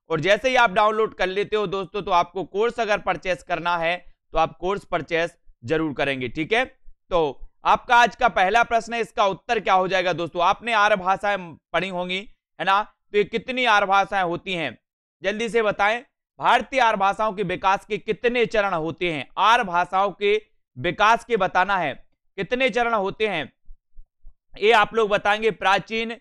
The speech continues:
आर्य भाषा, मध्य आर्य भाषा, मध्यकालीन आर्य भाषा और दोस्तों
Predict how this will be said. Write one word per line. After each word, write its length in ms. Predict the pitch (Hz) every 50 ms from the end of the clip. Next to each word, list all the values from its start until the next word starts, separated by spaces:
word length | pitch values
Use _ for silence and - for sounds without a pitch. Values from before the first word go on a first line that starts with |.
| - - _ _ _ _ -
आर्य 240 | 175 180 208 226 240
भाषा, 680 | 208 208 196 196 190 - 208 202 - 208 - - - _ _ _ _ _ -
मध्य 380 | 127 135 156 185 226 196 190 226
आर्य 220 | 220 202 202 202
भाषा, 460 | 190 180 180 190 175 202 196 190 196 190
मध्यकालीन 680 | 160 165 180 175 180 226 214 208 190 190 196 196 190
आर्य 240 | 151 175 180 185 180
भाषा 380 | 160 165 175 165 190 185 185 185 185 - _ _ _ _ _ _ -
और 140 | 170 170 160
दोस्तों 420 | 139 175 190 185 - - 190 185